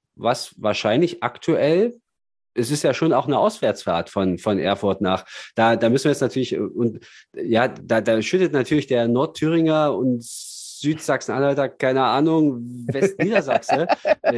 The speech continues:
Speaker 1: Jonas, der hier von uns allen wirklich mit Abstand die besten, die besten, äh, Geografiekenntnisse hat und keiner kennt sich in Thüringen so gut aus wie Jonas und
Speaker 2: Mhm.
Speaker 1: Sachsen-Anhalt liegt gefühlt eigentlich auch in Thüringen. Und deshalb, aber, äh,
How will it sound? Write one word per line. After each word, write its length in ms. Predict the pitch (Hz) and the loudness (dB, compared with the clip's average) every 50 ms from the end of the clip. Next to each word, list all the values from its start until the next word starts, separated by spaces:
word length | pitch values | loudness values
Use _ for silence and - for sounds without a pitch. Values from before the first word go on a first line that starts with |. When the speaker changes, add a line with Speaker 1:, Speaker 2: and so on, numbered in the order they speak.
| - 240 | 2 2
Speaker 1:
Jonas, 360 | - 170 202 - - 135 160 - | 2 4 4 2 2 2 0 -4
der 280 | - - 127 127 127 | -4 -4 -2 -2 -2
hier 240 | 127 127 139 139 127 | -2 -2 -2 -2 -2
von 200 | - - 135 131 | -2 -2 -2 -2
uns 180 | 135 147 147 - | -2 -2 -2 -2
allen 280 | - 127 139 143 127 | -2 0 0 0 0
wirklich 240 | 131 143 - 147 127 | -2 -2 -2 -2 -2
mit 100 | 139 - | -2 -2
Abstand 260 | - 123 - 131 123 | -2 -2 -2 -2 -2
die 60 | 117 | -2
besten, 580 | 107 - 135 175 - - - - 107 87 80 - _ - - - - - - - _ - | 0 0 0 0 0 -2 -4 -2 -2 -2 -4 -6 _ -20 -20 -20 -20 -20 -20 -20 _ -6
die 60 | - - | -4 0
besten, 400 | 123 143 156 - - 170 156 - | 0 0 0 0 0 0 0 2
äh, 120 | 95 101 | 0 -2
Geografiekenntnisse 840 | 107 131 135 135 131 139 127 - - 170 - 165 156 156 147 135 | -2 0 -2 0 0 -2 -2 -2 -4 -2 -2 0 0 0 0 0
hat 100 | 147 135 | -2 -2
und 140 | - 123 - | -2 -4 -4
keiner 300 | - - 160 202 220 214 | -2 0 0 2 2 0
kennt 240 | 208 - 202 202 196 | 0 0 0 0 -2
sich 160 | 196 175 - 160 | -4 -6 -4 -4
in 100 | 160 156 | -4 -2
Thüringen 420 | - 185 185 180 170 165 160 151 | 0 0 2 2 2 2 2 0
so 120 | 135 147 | -2 -2
gut 160 | 139 147 147 139 | -4 -2 -2 0
aus 240 | 80 127 135 - - | 0 -2 -2 -2 -4
wie 80 | 110 104 | -4 -2
Jonas 480 | 117 151 165 139 107 113 156 - - | 0 0 2 2 2 0 0 -2 -6
und 160 | - - 120 110 | -6 -4 -2 0
Speaker 2:
Mhm. 40 | |
Speaker 1:
Sachsen-Anhalt 540 | 92 120 117 90 90 98 98 101 110 117 135 | 0 0 0 0 2 2 2 2 2 0 0
liegt 220 | 139 139 143 - - | -2 -4 -4 -4 -6
gefühlt 300 | 143 - - 139 120 117 | -6 -4 -2 -2 -2 -2
eigentlich 260 | 113 - - - - | -2 -4 -4 -4 -4
auch 140 | 147 143 - | -4 -2 -4
in 100 | 107 95 | -6 -6
Thüringen. 360 | - 98 92 90 95 101 101 - - - - - - - - | -6 -6 -4 -4 -4 -6 -8 -12 -20 -20 -20 -20 -20 -10 -6
Und 140 | 120 117 123 | -4 -2 -2
deshalb, 400 | 139 139 160 147 147 143 - - - - _ _ _ - - | -2 0 0 0 0 -2 -4 -10 -20 -20 _ _ _ -10 -4
aber, 300 | - 127 127 131 120 - - - _ | -2 0 0 0 0 -2 -4 -12 _
äh, 120 | - - | -18 -18